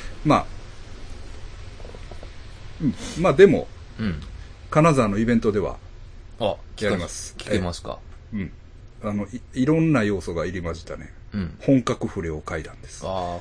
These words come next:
Speaker 1: 不良の怪談は、
Speaker 2: はい。
Speaker 1: いいとされてますからね。
Speaker 2: <laughs> でももう、「それ、笑えないっす」みたいな。<laughs> そうそう聞いて、「笑っ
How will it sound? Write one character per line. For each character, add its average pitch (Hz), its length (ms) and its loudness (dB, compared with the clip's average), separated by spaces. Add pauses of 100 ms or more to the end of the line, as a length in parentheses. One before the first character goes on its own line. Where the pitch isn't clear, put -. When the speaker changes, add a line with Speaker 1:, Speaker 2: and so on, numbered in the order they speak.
Speaker 1:
不 104 140 -6
良 98 160 -2
の 98 100 -2
怪 113 260 -4
談 110 280 -2
は、 101 120 0
Speaker 2:
は 95 100 2
い。 - 60 -6 (520)
Speaker 1:
い 120 140 2
い - 20 -2
と 117 120 -2
さ 87 140 0
れ 85 80 -2
て 85 80 -4
ま 82 120 -2
す - 80 -6
か - 100 -4
ら 69 120 -4
ね。 85 200 -6 (1300)
Speaker 2:
<laughs> - 2000 2
で 120 120 6
も 92 100 -2 (100)
も 117 100 0
う、 - 40 0 (1400)
「そ - 320 0
れ、 277 200 6 (220)
笑 320 400 12
え 302 40 10
な 285 160 10
い 151 60 12
っ - 20 12
す」 - 560 6
み 104 80 0
た - 120 4
い - 120 -2
な。 - 140 0 (440)
<laughs> - 460 4
そ 147 80 8
う 135 40 8
そ 123 140 4
う - 20 4 (120)
聞 104 100 -2
い 98 40 -4
て、 95 160 -8 (300)
「笑 160 360 10
っ - 40 -10